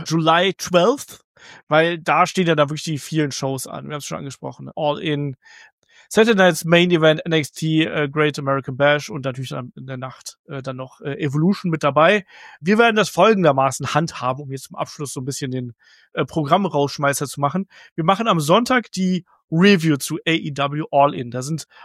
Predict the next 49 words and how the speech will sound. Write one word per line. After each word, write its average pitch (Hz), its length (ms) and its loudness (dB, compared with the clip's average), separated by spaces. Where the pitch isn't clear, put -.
Markus 139 360 0
und 151 80 -8
ich 170 220 -8
zugegen. - 480 -10
Saturday 180 260 2
Night's 175 200 2
Main 175 180 2
Event 220 280 -2
werden 175 160 4
wir 170 60 -2
dann 165 120 0
ein - 20 -6
bisschen 156 180 -12
später 180 420 2
aufnehmen. 165 640 0
Das 147 140 -6
machen 175 220 2
dann 160 120 -2
Kai 156 220 2
und 135 80 -4
ich. 220 200 -2
Das - 140 -8
gibt's - 160 -12
für - 80 -14
Supporter, 220 560 2
genauso 160 360 0
wie 175 80 -4
N 147 140 -6
X 139 200 -8
T, 165 280 -4
Great 156 180 2
American 147 440 0
Bash 151 280 2
und 254 280 2
auch 185 280 4
Evolution. 190 580 2
Für - 120 -10
Evolution 180 380 -2
habe 151 80 0
ich 139 100 -6
Mella 220 220 4
mit 220 120 0
eingeplant. 202 580 -2
Das 143 140 -10
wollte 170 240 -2
Kai 143 180 -4
nicht 139 140 -12
machen. 208 280 0
Und 170 320 2